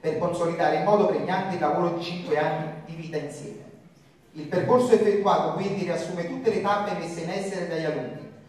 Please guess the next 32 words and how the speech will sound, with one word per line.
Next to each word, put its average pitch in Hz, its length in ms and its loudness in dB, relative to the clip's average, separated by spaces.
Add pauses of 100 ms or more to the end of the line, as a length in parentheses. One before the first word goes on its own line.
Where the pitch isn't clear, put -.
fornendo 190 500 4
altresì 160 440 2
agli 190 200 0
insegnanti 175 500 -4
un 165 100 -6
valido 185 360 4
contributo 175 540 -8
per 156 140 -6
trasmettere 139 1000 -10
ai 139 180 -4
ragazzi 180 520 -2
i 160 40 -10
veri 202 240 2
valori 160 400 0
della 143 180 -4
vita, - 500 -10 (140)
quali 151 300 4
l'amicizia, 185 760 -4
la 143 80 -8
collaborazione, 135 1120 -6
la 165 140 0
cooperazione 170 1000 0
e 160 100 -8
l'integrazione. 151 680 -8 (840)
Fare 214 320 8
teatro 208 320 4
è 190 40 2
stato 185 240 2
anzitutto 214 480 0
lavorare 190 380 6
in 185 120 -2
gruppo, - 520 -4